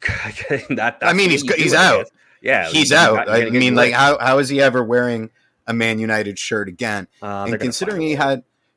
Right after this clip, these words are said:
Speaker 2: can, cons-, well, I mean, they do a lot of hand waving when it comes to Cristiano Ronaldo, and that's to be expected. He is a club legend. But, like, listen, man, like, you know, you, uh,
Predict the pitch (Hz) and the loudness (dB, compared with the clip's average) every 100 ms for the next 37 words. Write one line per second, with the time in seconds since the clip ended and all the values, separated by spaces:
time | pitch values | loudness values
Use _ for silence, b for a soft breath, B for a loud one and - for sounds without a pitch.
0 | - 135 131 - 151 - - 185 165 160 | -10 -8 -6 -6 -6 -6 -4 -2 -2 -4
1 | 156 151 143 147 135 113 101 98 98 95 | -4 -4 -2 -2 0 -2 -4 -8 -8 -8
2 | 92 92 92 87 87 - 87 87 - 90 | -8 -8 -10 -10 -12 -14 -14 -14 -16 -16
3 | - 87 85 85 80 82 85 90 87 85 | -14 -14 -14 -16 -16 -16 -16 -16 -14 -16
4 | - - _ - - 92 - 82 - 85 | -18 -20 _ -20 -14 -14 -14 -18 -20 -20
5 | - - 82 85 92 90 85 101 98 98 | -20 -16 -16 -14 -16 -16 -18 -18 -10 -8
6 | 98 _ b b b b - 156 - 98 | -8 _ b b b b -2 0 0 -6
7 | 92 95 98 98 107 107 107 101 - - | -8 -8 -8 -10 -6 -4 -4 -6 -14 -20
8 | _ _ _ _ 131 120 104 98 _ 120 | _ _ _ _ -2 0 0 -4 _ -12
9 | 127 143 139 131 123 - - 101 110 - | -4 -2 0 0 -4 -10 -20 -20 -20 -20
10 | 113 | -20